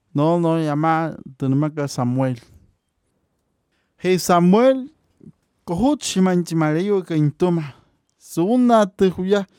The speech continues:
napa ka mareiwa numui wanasa wayo inya soka katia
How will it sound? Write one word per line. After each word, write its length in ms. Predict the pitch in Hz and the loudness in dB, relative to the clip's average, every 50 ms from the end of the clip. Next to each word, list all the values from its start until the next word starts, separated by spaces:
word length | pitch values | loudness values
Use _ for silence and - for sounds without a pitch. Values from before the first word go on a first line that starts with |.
| _ _ _ _ - | _ _ _ _ -2
napa 340 | 151 175 202 208 196 196 | 0 2 2 2 0 -6
ka 160 | 170 - 165 160 | -4 0 0 2
mareiwa 460 | 156 160 156 156 165 180 190 180 170 | 4 4 4 4 4 4 4 4 4
numui 400 | 165 165 165 175 180 180 175 156 | 2 2 2 2 0 -2 -4 -4
wanasa 540 | 147 147 151 165 170 165 156 - 156 151 143 | -4 -4 -4 -4 -4 -6 -6 -6 -8 -8 -6
wayo 360 | 139 139 143 151 165 165 160 | -6 -4 -4 -4 -4 -4 -4
inya 200 | 156 151 143 135 | -4 -6 -6 -6
soka 300 | - 147 143 131 135 127 | -6 -6 -6 -6 -8 -10
katia 560 | 120 - 147 135 131 139 - 143 143 131 - | -8 -6 -6 -6 -6 -6 -6 -4 -4 -4 -6